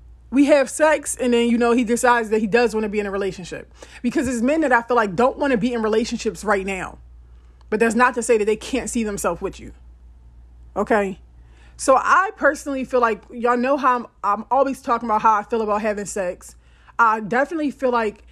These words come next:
as an adult, which most of us are probably over twenty-five listening to the podcast, and I know some people like to use the excuse with casual sex, "Oh, we grown, we all got needs."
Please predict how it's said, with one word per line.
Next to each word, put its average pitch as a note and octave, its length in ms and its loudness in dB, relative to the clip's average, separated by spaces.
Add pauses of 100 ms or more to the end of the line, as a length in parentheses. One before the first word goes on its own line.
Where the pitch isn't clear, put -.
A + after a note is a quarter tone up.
(200)
as B3 240 0
an A#3 120 -2
adult, A3 500 -2 (680)
which A3 200 -4
most A#3+ 300 2
of A#3 80 -2
us G#3 100 -4
are A#3 300 2
probably G#3+ 560 -2
over G#3+ 200 0
twenty-five G#3 440 0
listening G#3 260 -6
to G#3 80 -10
the G3 80 -8
podcast, G3 640 -4 (600)
and A#3 200 2
I A#3 60 2
know B3 120 4
some B3 200 -2
people A#3 200 2
like A3+ 140 2
to A#3 80 -4
use G#3+ 260 0
the G3+ 80 2
excuse A3+ 460 -4
with G#3+ 120 -2
casual G#3+ 340 -2
sex, A#3+ 300 -2
"Oh, A#3 40 -2
we A3+ 180 -4
grown, A3+ 380 0
we A#3 100 0
all G#3+ 160 2
got G3+ 220 0
needs." A#3 340 -4